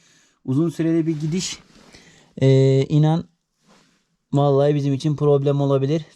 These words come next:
Tüh ya, tüh ya. Evet arkadaşlar, akşamdan beri korktuğumuz başımıza geldi. Elektrikler gitti. Anne, ne yapacağız?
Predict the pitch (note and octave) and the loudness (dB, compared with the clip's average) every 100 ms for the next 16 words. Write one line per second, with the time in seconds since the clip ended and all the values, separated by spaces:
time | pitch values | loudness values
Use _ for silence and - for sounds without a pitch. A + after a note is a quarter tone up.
0 | - G3+ D#3+ C3+ A2+ G#2+ _ _ G3 F3+ | -4 -2 -2 -4 -8 -12 _ _ -6 -6
1 | A#2+ G#2+ - _ _ _ _ _ _ _ | -8 -16 -16 _ _ _ _ _ _ _
2 | _ _ _ _ - - - - - - | _ _ _ _ -18 -16 -14 -16 -18 -20
3 | - A#2 A2 A2 G#2+ A2 A#2+ A2+ A2 G2+ | -8 -4 -4 -4 -6 -4 -4 -4 -8 -10
4 | G2+ A#2 A2 A#2 A2+ A2 - G#2+ - A#2 | -8 -6 -4 -2 -4 -6 -8 -8 -8 -8
5 | A2+ A2 A2 A#2 A2 A2 G#2+ A#2 G#2+ B2 | -6 -6 -8 -6 -6 -6 -6 -6 -6 -8
6 | - _ _ - G#2 G#2+ - A2+ - A#2 | -12 _ _ -12 -10 -10 -10 -12 -10 -8
7 | A2 A2 - B2 A2 A#2 B2 A#2 C#3 - | -8 -12 -12 -10 -6 -6 -6 -8 -14 -16